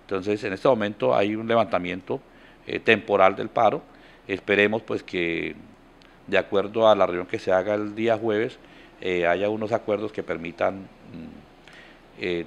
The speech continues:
tomar la decisión por parte de las organizaciones sociales de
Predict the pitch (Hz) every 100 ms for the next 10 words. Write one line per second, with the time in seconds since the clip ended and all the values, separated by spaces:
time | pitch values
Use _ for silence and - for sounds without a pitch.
0 | - 92 92 98 107 98 87 101 90 101
1 | - 98 - 98 87 87 82 80 78 92
2 | 98 98 95 98 90 85 76